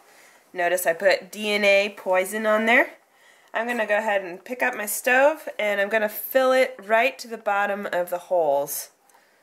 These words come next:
Might drip a little, but that'll all burn up in a second.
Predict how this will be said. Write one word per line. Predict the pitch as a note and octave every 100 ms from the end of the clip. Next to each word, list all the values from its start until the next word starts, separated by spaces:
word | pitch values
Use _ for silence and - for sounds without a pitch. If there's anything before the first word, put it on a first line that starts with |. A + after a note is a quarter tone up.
| _ _ _ _ _ _ _ _ _ _ _ _ _ _ _ _ _ _ _ _ _ _ _ _ _ _ _ _ _ _ _ _ _
Might | - F#3+ - -
drip | G3+ C4 C4
a | B3
little, | A#3 A#3+ A#3+
but | A#3+ G#3+ G3+ -
that'll | A#3+ A#3+ G#3+
all | F#3 G3
burn | F#3+ F#3+ F#3
up | F3+ F3 G3
in | E3
a |
second. | D#3+ E3+ E3 E3 D#3+